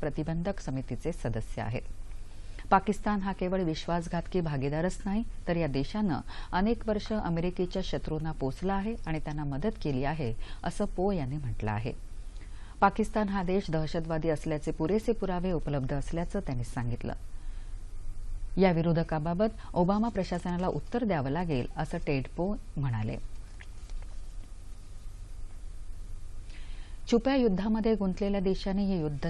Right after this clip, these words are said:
थांबवावं, असा इशारा अमेरिकेचे राष्ट्राध्यक्ष बराक ओबामा यांनी दिला आहे. संयुक्त राष्ट्रांच्या महासभेसमोर अमेरिकेचे अध्यक्ष म्हणून आपलं शेवटचं भाषण करताना ओबामा यांनी जागतिक शांततेवर भर दिला.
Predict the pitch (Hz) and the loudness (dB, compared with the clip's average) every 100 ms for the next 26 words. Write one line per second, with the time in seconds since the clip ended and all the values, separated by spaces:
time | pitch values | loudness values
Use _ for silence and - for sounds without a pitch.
0 | - 160 147 175 190 220 170 151 143 - | -2 -2 0 0 2 0 0 -2 -2 -2
1 | 196 170 123 165 185 202 214 202 214 165 | -2 0 0 0 0 0 -2 -2 0 -2
2 | - 165 143 170 - 175 - 135 - 139 | -2 -2 -2 0 4 4 4 0 2 4
3 | 185 175 127 131 127 127 113 117 107 123 | 6 6 4 4 2 0 0 0 0 -2
4 | - - - - - - 196 190 202 185 | -4 -6 -8 -6 -2 4 4 6 2 2
5 | 175 185 175 - 180 156 156 160 147 - | 2 0 0 2 2 2 0 0 0 0
6 | 175 202 220 - - 175 190 202 220 220 | 0 0 0 -4 -2 2 4 4 2 2
7 | 226 185 151 180 190 180 202 175 - 165 | 2 2 0 -2 -2 0 2 0 0 0
8 | - 165 208 - 208 165 147 139 147 151 | 0 0 0 0 0 2 0 -2 -4 -2
9 | 190 180 131 - 170 185 208 202 180 180 | 0 0 0 0 0 0 0 0 0 0
10 | 160 135 170 214 214 175 131 147 143 151 | 0 0 0 0 -2 -2 -2 -2 -2 -2
11 | 180 143 131 113 120 | 0 0 0 0 0